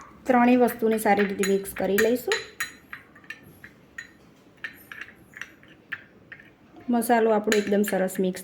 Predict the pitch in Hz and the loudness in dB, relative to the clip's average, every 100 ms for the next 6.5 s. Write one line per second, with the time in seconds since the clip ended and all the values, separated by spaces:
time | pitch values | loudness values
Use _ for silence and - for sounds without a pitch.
0 | - 185 190 208 233 254 359 440 - - | -6 -4 -2 -4 -2 -4 -6 -10 -14 -14
1 | - - - - - - - - - - | -20 -20 -20 -20 -20 -20 -20 -20 -20 -20
2 | - - 269 254 269 277 277 254 269 247 | -20 0 2 4 6 8 8 8 6 6
3 | 254 254 247 254 - 233 220 226 226 226 | 6 6 6 6 4 2 2 0 2 2
4 | 220 214 240 226 220 226 208 220 202 214 | 2 2 2 2 2 0 2 2 2 2
5 | 208 208 - 214 185 185 - 180 180 185 | 4 4 2 2 2 0 0 0 0 0
6 | 185 175 196 214 349 | 0 2 -2 0 -2